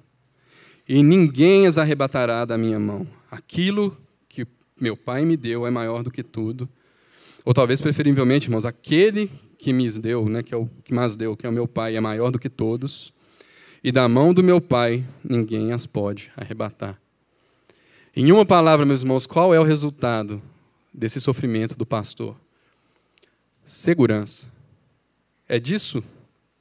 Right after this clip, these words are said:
que tá tratando a passagem. Volta e pensa agora, ele tá falando de um curral,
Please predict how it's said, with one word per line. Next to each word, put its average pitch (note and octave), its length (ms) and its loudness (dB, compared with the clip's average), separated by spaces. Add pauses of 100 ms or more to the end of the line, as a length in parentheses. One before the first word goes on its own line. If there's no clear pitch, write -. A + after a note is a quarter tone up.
(120)
que - 80 -14
tá B2 160 -6
tratando A#2+ 380 -4
a A2 60 -8
passagem. G#2+ 600 -8 (460)
Volta F3 340 6
e E3+ 60 6
pensa D3+ 320 2
agora, A2+ 280 2
ele - 20 -2
tá C#3+ 120 0
falando C3 280 -2
de C3 80 -2
um C3 60 -2
curral, A#2 540 0